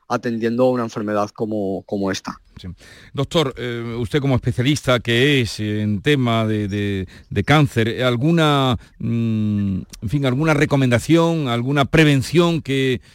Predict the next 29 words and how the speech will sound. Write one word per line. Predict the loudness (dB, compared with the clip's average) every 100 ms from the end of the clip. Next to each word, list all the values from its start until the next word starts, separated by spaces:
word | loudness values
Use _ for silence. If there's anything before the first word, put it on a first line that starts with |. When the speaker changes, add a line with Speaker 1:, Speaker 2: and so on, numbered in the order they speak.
| _
Speaker 2:
pueda | -2 2 2
dejar | 2 2 2 0
en | -2 -2
el | 2 4
aire | 4 2
para | 0 -4
quienes | -4 -2 0
nos | 0
están | 2 0
escuchando? | -2 -2 0 -2 -6 -12 _ _ _ _ _ _ -20 -20 -18 -20 -20 _
Speaker 1:
Claro, | 2 2
fíjese, | 0 -2 -2 -2 -2 -2
eh, | -4 -4 -4 -10 -18 -18
u-, | -12 -6 -6 -6 -10
u-, | -10
casi | -4 -2 2 4
u-, | 4
uno | 4 2 2 2
de | 0
cada | -4 -6
tres, | -6 -8 -8
como | -10 -6
mínimo, | -4 -4 -4 -6
de |
los | -8 -6
cánceres | -6 -4 -4 -4
se | -6
podrían | -4 -2 -2 0
evitar, | 0 0 0 -2